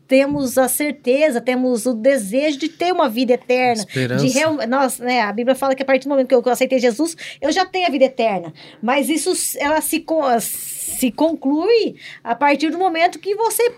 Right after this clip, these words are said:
Speaker 1: passou pra eternidade, que você vai morar com Jesus. Né? Então, quer dizer,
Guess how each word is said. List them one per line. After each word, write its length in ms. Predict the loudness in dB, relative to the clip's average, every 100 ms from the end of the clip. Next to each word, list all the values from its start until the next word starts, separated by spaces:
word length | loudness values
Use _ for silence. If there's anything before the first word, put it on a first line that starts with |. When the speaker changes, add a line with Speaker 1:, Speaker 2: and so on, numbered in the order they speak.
| _
Speaker 1:
passou 300 | -2 0 0 0
pra 80 |
eternidade, 460 | 0 -2 0 2 0
que 80 | 0
você 100 | -4
vai 340 | 0 0 0 -2
morar 360 | 2 4 4 0
com 160 | 0
Jesus. 500 | 2 2 2 -4 -8 -14 -20 -6
Né? 80 | -2
Então, 300 | 0 0 0
quer 120 | 0
dizer, 400 | 0 4 4 2